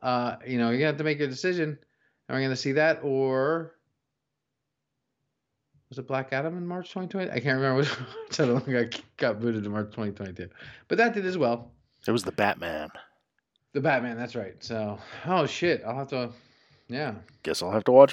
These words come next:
Speaker 2: both.
Speaker 1: I mean, March twenty twenty-two, right? It's got, it's gotta be over by then. We'll have our, well, I'll have had a booster by then.
Speaker 2: Yeah, if I'm gonna watch
Speaker 1: Just
Speaker 2: one, it's gonna be Doctor Strange.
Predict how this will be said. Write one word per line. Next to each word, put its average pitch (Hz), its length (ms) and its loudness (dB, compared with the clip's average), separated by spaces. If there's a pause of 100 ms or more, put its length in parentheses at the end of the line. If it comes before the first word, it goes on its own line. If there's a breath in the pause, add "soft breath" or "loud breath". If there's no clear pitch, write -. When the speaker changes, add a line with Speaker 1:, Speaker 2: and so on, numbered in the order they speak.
Speaker 2:
both. 143 480 10
Speaker 1:
I - 1080 -20
mean, 233 180 2
March 240 240 0
twenty 208 200 -2
twenty-two, 165 500 0
right? 123 160 2
It's 135 160 -6
got, - 200 -4
it's 147 160 -8
gotta 202 220 -6
be 110 140 -8
over 87 160 -10
by 87 140 -8
then. 92 320 -12 (1400)
We'll 143 120 4
have 165 180 2
our, 139 220 4
well, 170 280 -4
I'll 202 280 2
have 180 80 -12
had 170 300 -2
a 160 40 -4
booster 151 460 -2
by 90 160 -8
then. 76 180 -14 (1040)
Speaker 2:
Yeah, 95 180 6
if 90 120 6
I'm 135 80 12
gonna 135 120 12
watch 117 220 12
Speaker 1:
Just 135 120 -4
Speaker 2:
one, 98 160 4
it's 90 120 -4
gonna 92 140 -2
be 90 80 0
Doctor 85 280 -2
Strange. - 440 -6